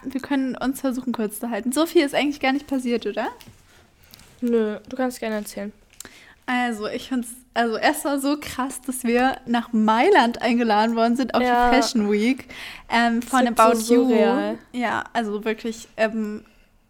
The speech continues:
Speaker 1: ich weiß nicht, als ich die Einladung bekommen hab, ich hab mich so
Speaker 2: Mhm.
Speaker 1: gefreut. Das, also,
Speaker 2: Ja.
Speaker 1: ja, k-, allein, dass man nach Mailand fliegt, so. Und dann noch auf die Fashion Week, also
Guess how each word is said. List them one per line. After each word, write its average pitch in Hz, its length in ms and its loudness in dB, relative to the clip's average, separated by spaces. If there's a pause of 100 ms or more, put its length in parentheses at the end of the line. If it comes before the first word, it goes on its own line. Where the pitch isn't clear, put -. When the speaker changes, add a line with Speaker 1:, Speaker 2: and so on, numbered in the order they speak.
(200)
Speaker 1:
ich - 180 -12
weiß 240 200 4
nicht, 247 160 -2
als 240 180 0
ich 247 100 -12
die 226 220 -2
Einladung 247 580 2
bekommen 269 380 0
hab, 254 160 0
ich - 120 -10
hab 240 120 -6
mich - 160 -8
so - 200 -6
Speaker 2:
Mhm. 247 260 6
Speaker 1:
gefreut. 247 760 2 (400)
Das, 262 160 0 (200)
also, 226 400 0
Speaker 2:
Ja. - 60 0
Speaker 1:
ja, 247 260 2
k-, - 100 -16 (440)
allein, 240 320 6
dass 262 120 0
man 262 100 4
nach 226 140 2
Mailand 220 440 0
fliegt, 214 280 -10
so. 214 340 -4
Und 247 180 0
dann 277 100 8
noch 359 120 6
auf 262 140 8
die 311 100 8
Fashion 294 440 4
Week, 208 180 -2
also 214 400 -2